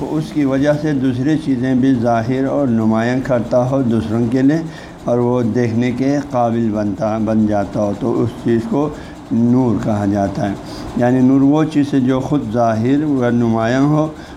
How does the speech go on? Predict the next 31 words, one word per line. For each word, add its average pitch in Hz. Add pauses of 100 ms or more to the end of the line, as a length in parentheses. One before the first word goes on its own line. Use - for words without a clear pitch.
اور 135
دوسری 131
چیزوں 117
کو 120
ظاہر 107
کرے۔ 107 (720)
چنانچہ 139
جو 135
ہے 143
المنجد 120
میں 143
اس 135
سلسلے 120
میں 131
یہ 135
لکھا 127
ہے 110 (540)
کہ 143
بقول 127
بعض، 127
یہ 123
المنجد 120
کے 120
بارے 110
ہے، 95 (540)
نور 143
اس 151
کیفیت 135
کا 135
نام 107
ہے 104